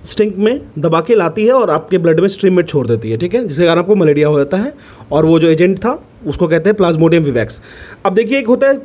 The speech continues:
स्लीपिंग सिकनेस की बात कर लें, स्लीपिंग, स्लीपिंग सिकनेस भी प्रोटोजोआ की वजह से होता है, प्रोटोजोआ वेक्टर होता है उसका।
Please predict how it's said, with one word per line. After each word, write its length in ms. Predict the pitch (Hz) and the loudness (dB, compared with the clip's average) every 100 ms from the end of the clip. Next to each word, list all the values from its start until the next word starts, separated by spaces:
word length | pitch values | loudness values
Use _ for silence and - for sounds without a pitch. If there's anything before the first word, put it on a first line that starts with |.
| - | -14
स्लीपिंग 340 | - 196 202 226 | -6 -2 0 0
सिकनेस 260 | 214 226 | 0 -2
की 80 | 233 | 0
बात 180 | 214 214 | 0 0
कर 80 | 214 | 0
लें, 100 | 233 | -2
स्लीपिंग, 360 | 240 160 196 208 | -4 0 0 0
स्लीपिंग 340 | 196 180 220 | 0 2 0
सिकनेस 400 | 196 - 175 208 208 | -2 -4 0 0 0
भी 120 | 226 | -2
प्रोटोजोआ 440 | 214 208 196 185 | 0 0 2 0
की 100 | 165 | 2
वजह 120 | 175 165 | 2 0
से 120 | 170 | 0
होता 260 | 151 156 156 | -4 -2 -4
है, 160 | 175 | -4
प्रोटोजोआ 480 | - 151 139 139 156 | -6 -4 -4 2 2
वेक्टर 280 | 143 143 156 | 2 -2 -2
होता 240 | 143 143 | 0 0
है 60 | 151 | 0
उसका। 260 | 151 - | 0 -4